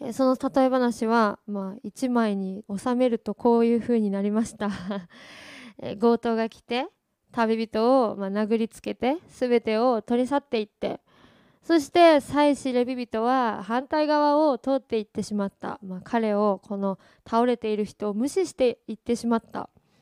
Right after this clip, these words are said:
でもですね、サマリア人が来て、「大丈夫ですか？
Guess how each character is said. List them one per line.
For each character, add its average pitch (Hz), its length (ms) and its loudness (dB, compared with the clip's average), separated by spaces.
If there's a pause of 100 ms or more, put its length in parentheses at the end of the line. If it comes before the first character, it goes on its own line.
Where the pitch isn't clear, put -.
(600)
で 302 80 -2
も 320 100 2
で 311 100 2
す - 120 -6
ね、 311 100 2
サ 302 160 0
マ 294 120 2
リ 320 140 2
ア 320 80 2
人 285 220 -6
が 277 140 -4
来 - 120 -14
て、 277 320 -4
「大 269 220 -4
丈 302 120 -10
夫 294 80 -12
で 294 140 -8
す - 140 -20
か？ 294 680 -2